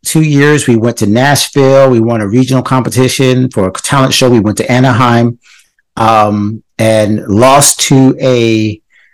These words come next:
R and B band. It was six of us in this real band. We played our own music. I wrote the music. You know, it was like, we thought we were the bee's knees, and we got beat by an R and B group that just kinda, like, did some tracks.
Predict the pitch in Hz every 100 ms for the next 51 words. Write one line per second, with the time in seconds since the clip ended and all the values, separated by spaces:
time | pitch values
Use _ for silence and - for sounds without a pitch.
0 | _ - 131 123 123 123 110 98 113 101
1 | - 185 160 139 131 151 117 110 131 156
2 | 117 110 107 104 101 131 143 156 156 156
3 | 127 104 - 107 131 151 147 123 117 107
4 | 107 - - _ _ _ - 123 110 101
5 | 98 117 117 110 117 107 110 127 117 117
6 | 117 110 - - 98 147 151 135 117 113
7 | - 120 113 123 113 131 151 120 117 113
8 | 131 127 107 123 107 110 - 98 107 -
9 | 120 113 104 101 - 92 - 82 - -
10 | -